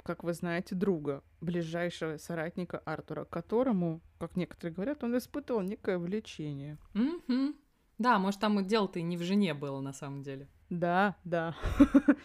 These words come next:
Speaker 1: Просто, чтобы вы понимали, король Артур настолько пренебрегал своей женой, то что один раз он устроил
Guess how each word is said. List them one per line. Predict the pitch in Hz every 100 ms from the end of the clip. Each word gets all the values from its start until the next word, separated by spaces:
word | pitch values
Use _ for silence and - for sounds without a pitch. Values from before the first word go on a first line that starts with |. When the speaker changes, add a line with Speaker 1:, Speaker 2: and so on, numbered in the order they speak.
| - - -
Speaker 1:
Просто, | - 226 226
чтобы | - 233
вы |
понимали, | 233 226 196 196 247 226 - -
король | 208 196 202
Артур | - 190 - 175
настолько | 190 - 180 170
пренебрегал | - 175 165 170 170 165
своей | - 170
женой, | 170 165 170
то | 220 214
что | - 175 -
один | 185 185 190
раз | 175 175 226
он | - 185
устроил | 180 - 190 175 175